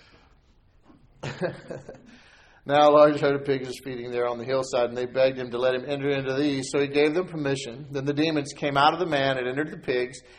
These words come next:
and the herd rushed down the steep bank into the lake and drowned. When the herdsmen saw what had happened, they fled and told it in the city and in the country. Then people went out to see what had happened,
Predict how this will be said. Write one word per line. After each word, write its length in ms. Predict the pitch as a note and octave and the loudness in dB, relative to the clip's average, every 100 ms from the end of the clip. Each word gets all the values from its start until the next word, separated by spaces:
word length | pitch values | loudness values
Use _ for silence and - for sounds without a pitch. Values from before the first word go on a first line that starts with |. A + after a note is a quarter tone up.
| - | -12
and 140 | - C3 | -8 -4
the 60 | |
herd 240 | C#3 D3+ A#2 | 0 0 2
rushed 300 | C#3 D3 - | 2 0 2
down 260 | C#3+ C#3+ | 2 2
the 80 | C#3 - | 0 -6
steep 260 | - D#3 D3+ | -4 -4 2
bank 320 | D3 D3 C#3+ | 4 4 0
into 200 | C#3 C#3+ | -8 -6
the 80 | C#3+ | -2
lake 300 | C#3+ D3+ D3 | 2 2 2
and 140 | C3+ | -4
drowned. 400 | A#2+ D#3 D#3+ A#2+ G#2+ - - - - | 0 0 2 -2 -8 -20 -20 -20 -8
When 120 | D3+ | -2
the 100 | D3+ | 0
herdsmen 500 | D3 F3+ G#3+ G3 E3+ | 2 4 4 2 -6
saw 560 | D3+ - G#3 F#3+ C#3 C#3 | -6 -4 2 6 6 4
what 140 | C#3+ | 0
had 100 | C3+ | -2
happened, 420 | C3 D#3 D3+ B2 C#3 | 2 4 4 -2 -6
they 100 | C#3 C#3+ | -8 -6
fled 280 | C#3+ C#3+ D3 | 0 2 2
and 140 | C#3 | -4
told 320 | - C#3+ D3 | -2 0 2
it 100 | C#3 D3 - - - - - - - | 0 -4 -14 -20 -20 -20 -20 -16 -8
in 100 | C#3 | -6
the 80 | C#3 | -6
city 420 | - D3 C3 C#3 | -4 -2 0 0
and 80 | C3 | -2
in 120 | C3 | -4
the 80 | C#3 | -4
country. 520 | C#3+ B2+ - A#2+ C3 - - | -4 -4 -4 -10 -10 -16 -8
Then 160 | C3+ | -6
people 340 | C3+ D3+ C#3 B2+ | -2 -2 0 -2
went 160 | C3+ C3+ | 0 2
out 280 | C3 C3+ | 4 2
to 80 | - | -4
see 260 | - E3+ D3 | -10 -4 -2
what 140 | C3 | -2
had 100 | C3 | 4
happened, 500 | D3+ D#3+ - C#3 D#3+ | 8 8 8 -2 -6